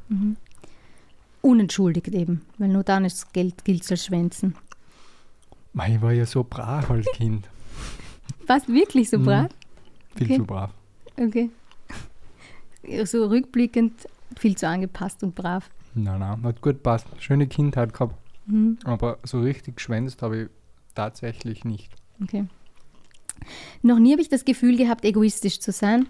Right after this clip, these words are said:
Speaker 2: Das hast du halt schon beantwortet.
Speaker 1: Na, ich war sicher in manchen Situationen sehr egoistisch. Habe ich auch müssen.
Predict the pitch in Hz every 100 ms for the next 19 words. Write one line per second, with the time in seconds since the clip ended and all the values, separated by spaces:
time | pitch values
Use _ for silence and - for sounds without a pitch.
0 | - - 190 185 - 185 190 175 175 180
1 | - 185 - - - - - _ - 160
2 | 151 123 110 110 110 113 - - 156 -
3 | 143 127 120 117 123 - 123 127 120 120
4 | - 123 117 117 113 - - - 117 135
5 | 139 143 - 156 - - - - - -
6 | - _ - - 127 117 - 123 110 123
7 | 135 - -